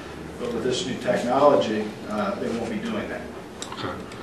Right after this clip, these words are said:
Speaker 2: Because we're talking strictly state routes in, for this project, is there an opportunity to get O dot to participate and possibly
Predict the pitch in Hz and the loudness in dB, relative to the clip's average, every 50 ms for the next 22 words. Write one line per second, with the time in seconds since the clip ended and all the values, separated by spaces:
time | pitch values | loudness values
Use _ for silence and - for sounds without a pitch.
0 | - - - - - - - - - 104 107 - - 127 131 131 131 135 127 120 | -10 -10 -8 -8 -8 -8 -8 -4 -2 -2 6 12 12 12 12 12 10 8 6 8
1 | - 120 117 113 107 110 117 101 98 - - - 107 107 - - - 104 98 98 | 10 10 12 12 10 8 6 4 2 2 0 2 4 4 4 4 2 2 2 2
2 | - - 113 104 101 98 104 107 104 104 - - - - - - - - - - | 2 6 6 6 6 8 10 10 12 12 10 8 4 -2 -4 -6 -8 -10 -12 -12
3 | - - - - - - - - - - - - - - - - 98 95 95 95 | -12 -12 -12 -12 -12 -12 -12 -12 -12 -12 -12 -12 -12 -12 -8 -6 -4 -4 -4 -4
4 | - - - - - - - - - - 98 90 87 92 104 98 - - - - | -6 -10 -12 -12 -14 -14 -14 -12 -4 0 0 2 6 10 10 10 10 8 6 10
5 | 110 104 101 98 95 - - - - - - - - - - - - - - - | 10 10 10 10 6 4 2 0 0 -2 -8 -10 -12 -12 -12 -12 -12 -12 -12 -12
6 | - - - - - - - - - 104 104 101 98 92 92 98 98 - - - | -10 -10 -6 -2 2 2 2 6 10 12 12 12 12 10 10 10 8 8 6 2
7 | 92 95 - 131 127 127 127 127 135 135 135 135 - - 101 95 95 104 110 117 | -2 2 6 8 10 10 10 10 10 8 8 6 6 6 6 8 10 10 10 10
8 | 113 110 107 107 - - - - - - - - - 127 120 - - 131 - 135 | 10 10 10 10 10 8 6 -2 -2 -2 -2 0 6 8 8 8 8 6 8 10
9 | 127 127 135 - - - - 87 82 80 - - - - - - - - - - | 10 10 8 6 0 0 -2 -2 -2 -4 -6 -8 -12 -12 -12 -12 -12 -12 -12 -12
10 | - - - - - - - - - - - - - - - - - - - - | -12 -12 -12 -12 -12 -10 -8 -8 -6 -6 -6 -6 -4 -6 -6 -6 -8 -8 -8 -8
11 | - - - - - - - 104 - - - - - - 190 185 - | -8 -8 -8 -8 -6 -6 -4 -2 2 2 2 2 2 2 2 2 2